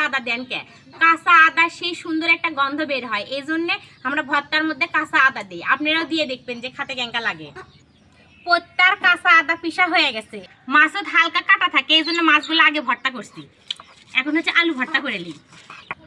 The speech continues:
মাছের ভর্তা পিষে লিছি। এখন হচ্ছে এই যে পত্তা যেগুলো পিষে থুসুন ওগুলোর মধ্যে দিয়ে দেবো। এখন দিয়ে দিচ্ছি হচ্ছে ধনে পাতা।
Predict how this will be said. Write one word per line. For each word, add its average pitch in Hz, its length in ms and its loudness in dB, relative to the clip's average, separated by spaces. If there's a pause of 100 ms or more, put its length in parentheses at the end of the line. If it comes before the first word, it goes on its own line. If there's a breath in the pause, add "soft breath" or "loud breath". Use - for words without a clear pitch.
মাছের 302 420 2
ভর্তা 302 640 2
পিষে 330 220 -2
লিছি। 240 380 -6 (440)
এখন 294 300 -4
হচ্ছে 320 240 -4
এই 302 140 -2
যে 262 160 -8 (100)
পত্তা 294 460 2
যেগুলো 294 200 -6
পিষে 302 240 -10
থুসুন 320 280 -6
ওগুলোর 277 300 -4
মধ্যে 269 160 -10
দিয়ে 254 200 -6
দেবো। 170 240 -12 (540)
এখন 294 260 -2
দিয়ে 302 200 -4
দিচ্ছি - 280 -14
হচ্ছে 294 300 -6
ধনে 254 300 -6
পাতা। 170 260 -12